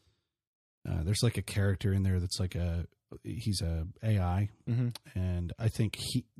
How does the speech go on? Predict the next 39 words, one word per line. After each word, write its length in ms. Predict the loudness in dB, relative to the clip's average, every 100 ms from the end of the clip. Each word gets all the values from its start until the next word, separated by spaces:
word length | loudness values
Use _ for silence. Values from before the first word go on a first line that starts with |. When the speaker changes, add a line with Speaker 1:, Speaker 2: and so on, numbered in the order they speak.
| -18 -14 -2
Speaker 1:
there 120 | 2
was 140 | 4 4
something 480 | 4 6 4 6
leaked 320 | 8 6 6 -2
that 180 | -2
basically 440 | 0 0 0 0 0
said 440 | 2 0 0 -2 -10 _ -4
in 320 | 0 0 0 -6
his 260 | 0 2 2
language, 640 | 2 2 0 -2 -2 -4
which 180 | -2 0
I 40 |
think 200 | 0 0
is 140 | 0 -2
Russian, 520 | -2 0 0 0 -2 _ _ _ _
it 60 | -4
was 100 | -2
in, 320 | 4 6 6 6
written 240 | 8 8 8
in 340 | 6 6 2 _ _
Russian, 520 | 6 6 6 4 2
and 100 | 4
it 60 | 2
basically 480 | 2 0 0 0 0
said 480 | 0 0 0 -2 -8 -6
this 300 | 0 2 2
date, 440 | 2 0 0 -4 -20 _ _ -2
and 80 | 0
it 80 | 0
was 280 | 0 -2 -2 -8 -6
whatever, 380 | 0 2 2 0
September 480 | 0 -2 0 0 0
thirteenth 520 | 0 -2 2 0 0
or 60 | -4
twenty-third 560 | 0 0 0 0 0
or 60 | 0
whatever 300 | 0 0 -2
this 140 | -2
past. 480 | -4 -4 -4 -6 -10